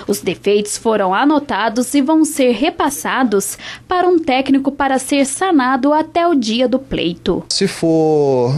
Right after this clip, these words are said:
Speaker 2: é, problema de peça, a gente pede ao, ao, ao T R E que é enviado e a gente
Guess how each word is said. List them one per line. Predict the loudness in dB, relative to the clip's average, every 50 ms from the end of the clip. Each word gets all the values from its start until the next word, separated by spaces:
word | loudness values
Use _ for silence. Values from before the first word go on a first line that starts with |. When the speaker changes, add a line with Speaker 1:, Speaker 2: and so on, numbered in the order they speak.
| -4 -4 -6 -4
Speaker 2:
é, | -2 0 0 0 0 0 0 0 0 0 0 -2 -2 -4
problema | -2 -2 0 0 0 0 0 0 0
de | 0 -2 -4
peça, | -2 -2 -2 0 0 0 -2 -2 0 0
a |
gente | 2 0 0 -2 -4
pede | -4 -2 -2 0 0 0 0 0 0
ao, | 0 0 0 0
ao, | 0 0 0 0 0
ao | 0 0 -2
T | -2 -2
R | -2 -2 0 0 0
E | 0 0 0 -2 -4
que | -4 -2 -2
é | 0 2
enviado | 0 0 0 0 0 0 0 0 0 0 0
e | 0
a | 0
gente | 0 0 0 -2 -2 -2 0 0 0